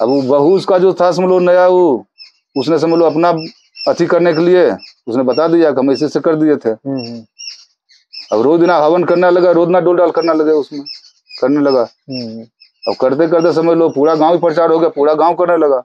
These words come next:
Speaker 2: हम्म।
Speaker 1: पंडित जी बेचारा गया कि बाहर कमाने, तो कमाते रह गया वो। बढ़िया ने अपना सोच रहा पंडित जी आता तो भाई हवन करता, बढ़िया तो पंडित जी था नहीं।
Speaker 2: जी।
Speaker 1: गांव आया तो गांव का समझ लो साले दो साल में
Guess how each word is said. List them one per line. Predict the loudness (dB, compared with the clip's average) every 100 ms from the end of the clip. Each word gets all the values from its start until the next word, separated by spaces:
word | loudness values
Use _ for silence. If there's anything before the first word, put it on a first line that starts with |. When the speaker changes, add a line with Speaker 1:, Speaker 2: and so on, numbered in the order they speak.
| _ -18 -14
Speaker 2:
हम्म। | -12 -12 -16 _ _ _ _ _
Speaker 1:
पंडित | -2 0 0
जी |
बेचारा | 0 0 2
गया | 2 2
कि | 2
बाहर | 0 0 0
कमाने, | 0 0 0
तो | -2
कमाते | -2 -2 0
रह | 0 0
गया | 0 0
वो। | -2 -10 _ _ -20 -20 -20 -20 _ -20 -12 -4
बढ़िया | -2 0
ने | 0
अपना | 0 0
सोच | 0 0
रहा | 0
पंडित | 0 -2 0
जी | 0
आता | 0 0
तो | 0
भाई | 0
हवन | 0 0
करता, | -2 -2 -2 -4 _ _ _ _ _ _ _ -20 -20 -20 _ _ -16 -6
बढ़िया | -2 0 0
तो |
पंडित | 0 0 0
जी | -2
था | -2
नहीं। | 0 0 -2 -6 -10
Speaker 2:
जी। | -6 -6 -8 -6
Speaker 1:
गांव | -2 2 2
आया | 2 0
तो |
गांव | 0 0
का | 0
समझ | 0 0
लो | 0
साले | 0 0 0
दो | -2
साल | -2 0
में | 0